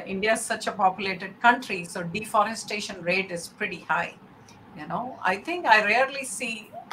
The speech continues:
how much is percentage is the forestation right now. Can anybody tell me in India how much forests we have?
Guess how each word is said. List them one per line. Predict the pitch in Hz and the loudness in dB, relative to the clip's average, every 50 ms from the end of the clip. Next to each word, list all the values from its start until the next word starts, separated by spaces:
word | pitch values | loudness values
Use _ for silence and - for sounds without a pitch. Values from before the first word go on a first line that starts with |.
| - | -14
how | - - 233 254 | 2 8 8 8
much | 269 311 294 294 - - | 10 8 4 0 -2 -10
is | 240 - - - | -12 -14 0 8
percentage | - 233 233 - 262 240 233 240 233 226 226 214 | 8 8 8 8 2 0 0 -2 -4 -4 -6 -8
is | - | -10
the | 190 190 | -10 -10
forestation | 175 - 190 185 202 208 - - 185 170 170 - - 170 170 170 | 0 6 6 6 6 6 0 -4 -6 -6 -6 -6 -8 -8 -4 -2
right | - - - - 175 | -2 -2 -2 -4 -6
now. | 160 151 - - - - - - - - - _ _ _ | -8 -8 -8 -10 -16 -20 -20 -20 -20 -20 -20 _ _ _
Can | - 170 185 | -2 0 2
anybody | 196 208 208 208 214 214 208 | 2 2 0 -2 -2 -2 -2
tell | 208 - 214 190 208 | -2 2 0 0 2
me | 226 262 269 277 | 0 -4 -6 -4
in | 262 | -6
India | 240 226 233 240 269 285 302 294 - _ _ _ _ _ _ - - - - - - - - - - - - - - - - - - - | -6 -8 -6 -8 -8 -8 -10 -10 -12 _ _ _ _ _ _ -20 -20 -20 -20 -20 -20 -20 -20 -20 -20 -20 -20 -20 -20 -20 -20 -20 -10 2
how | 208 190 214 226 | 4 4 4 4
much | 240 240 233 - | 2 -2 -4 0
forests | - 208 202 214 214 208 - - - | 4 4 6 6 4 -2 -4 -6 -6
we | 185 170 | -4 -2
have? | 175 - - - | -2 -2 -4 -6